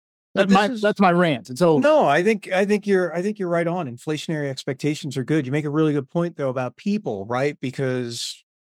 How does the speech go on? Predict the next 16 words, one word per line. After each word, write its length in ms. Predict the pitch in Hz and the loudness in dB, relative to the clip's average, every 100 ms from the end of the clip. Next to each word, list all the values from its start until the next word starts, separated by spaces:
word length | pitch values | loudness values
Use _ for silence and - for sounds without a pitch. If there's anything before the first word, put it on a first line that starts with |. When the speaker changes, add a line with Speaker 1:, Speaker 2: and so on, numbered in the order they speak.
| _ _ _ - | _ _ _ -4
Speaker 1:
rates 320 | 160 165 - - | 2 2 0 -8
tick 260 | 170 143 - | -4 -4 -2
down, 840 | 156 160 160 156 151 151 147 139 _ _ - | 0 0 0 0 -4 -6 -8 -10 _ _ -8
your 140 | 131 | -2
neighbor 400 | 131 143 143 143 | 0 0 2 0
refinances. 1040 | 139 139 135 135 135 139 - 143 139 135 147 | 0 -4 -4 -6 -4 -6 -2 -2 -2 -4 -6
Now 80 | |
you're 160 | 135 135 | -4 -6
starting 320 | - 127 117 | -6 -6 -6
to 40 | 110 | -8
think 240 | 139 123 | -6 -6
about 340 | 110 98 - | -6 -10 -10
it, 80 | - _ _ | -18 _ _
right? 220 | 143 151 - _ - | -8 -8 -12 _ -8
And 120 | |
Speaker 2:
Mm-hmm. 60 | 127 | -4